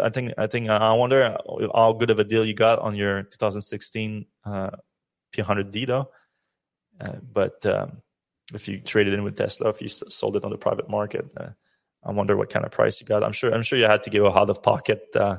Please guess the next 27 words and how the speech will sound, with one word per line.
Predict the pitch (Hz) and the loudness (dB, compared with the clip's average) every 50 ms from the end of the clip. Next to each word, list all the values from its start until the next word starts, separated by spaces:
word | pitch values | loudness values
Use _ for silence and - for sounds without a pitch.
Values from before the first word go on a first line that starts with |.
| 95 - | -8 -6
quite | - - 113 107 107 101 98 | 0 2 2 2 2 0 -6
deeply | 107 107 101 - - 110 107 | -6 -6 -6 -6 -6 -6 -6
for | 101 - - | -4 -4 -2
the, | - 110 - 95 95 | 0 0 0 -2 -2
the | 90 104 104 | -4 -6 -4
Plaid, | - - 107 104 107 107 | -2 0 0 0 2 2
though. | 107 104 104 | 2 0 2
That's | - 104 - - | 0 -2 -2 -4
not | 110 - - | -6 -6 -6
cheap, | - - - 120 127 135 | -8 -10 -10 -10 -8 -8
even | 123 113 | -4 -2
though | 113 117 113 110 107 | 0 0 0 0 -2
it | 107 - - - - - 113 110 | -6 -10 -12 -14 -16 -18 -6 -2
got | - 104 | 0 2
a | |
lot | 104 104 101 101 | 2 2 0 -2
cheaper | - - - 104 - 101 104 104 - _ _ _ _ _ _ - | -4 -8 -8 -6 -4 -4 -4 -4 -6 _ _ _ _ _ _ -8
in | 117 107 | -6 -4
recent | 101 104 101 - - - | -2 -4 -4 -6 -8 -8
months. | - 104 104 110 117 - - _ _ _ _ _ _ _ _ _ _ _ _ _ _ _ _ _ _ _ _ _ _ _ _ _ _ _ _ _ _ _ _ _ _ _ _ _ _ _ _ _ _ _ _ _ _ _ _ _ _ _ _ _ _ _ _ _ _ _ _ _ _ _ _ _ _ _ _ _ _ _ _ _ _ _ _ _ _ _ _ _ _ _ _ _ _ _ _ _ _ _ _ - | -6 -4 -4 -4 -6 -10 -18 _ _ _ _ _ _ _ _ _ _ _ _ _ _ _ _ _ _ _ _ _ _ _ _ _ _ _ _ _ _ _ _ _ _ _ _ _ _ _ _ _ _ _ _ _ _ _ _ _ _ _ _ _ _ _ _ _ _ _ _ _ _ _ _ _ _ _ _ _ _ _ _ _ _ _ _ _ _ _ _ _ _ _ _ _ _ _ _ _ _ _ _ -10
All | 160 95 | -6 -4
right, | 92 98 101 - | 0 0 0 2
what | - 95 98 | 2 0 0
else | 104 101 104 101 - - | 2 2 0 -2 -4 -6
we | - 104 | -8 -6
have | 98 95 101 104 101 101 90 | -2 0 2 2 2 0 -2
here? | - - 104 104 107 107 104 101 101 92 | -4 -4 -2 0 0 0 0 -2 -4 -8